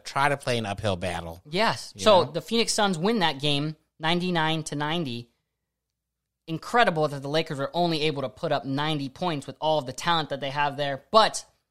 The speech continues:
Speaker 2: the main thing that you were mentioning before that was, yes, usually LeBron takes the first game to feel it out, and we've been giving the Lakers a bunch of passes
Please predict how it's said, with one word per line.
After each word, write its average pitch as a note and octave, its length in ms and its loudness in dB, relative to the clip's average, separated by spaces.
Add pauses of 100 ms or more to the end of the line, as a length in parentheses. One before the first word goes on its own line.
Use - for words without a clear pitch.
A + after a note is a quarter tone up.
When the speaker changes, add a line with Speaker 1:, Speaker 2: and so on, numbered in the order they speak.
(120)
Speaker 2:
the E3 60 -8
main G#3 260 4
thing G3 200 -2
that D#3 100 -4
you E3+ 100 0
were F3 120 2
mentioning E3 440 0
before F3 320 2
that C#3+ 240 0
was, C#3+ 160 -10
yes, E3+ 300 0 (300)
usually B3 320 0
LeBron F#3 520 4 (300)
takes F#3+ 180 -6
the D#3+ 120 -6
first G3 360 -2
game F3+ 220 0
to D#3+ 100 -10
feel F#3 380 -2
it D#3+ 80 2
out, E3+ 320 2 (340)
and D#3 120 -4
we've F#3 180 0
been G3 140 0
giving A3+ 340 4
the E3+ 80 2
Lakers E3 520 0 (200)
a D3 80 -6
bunch A#3+ 280 4
of - 120 -4
passes C#3+ 560 -2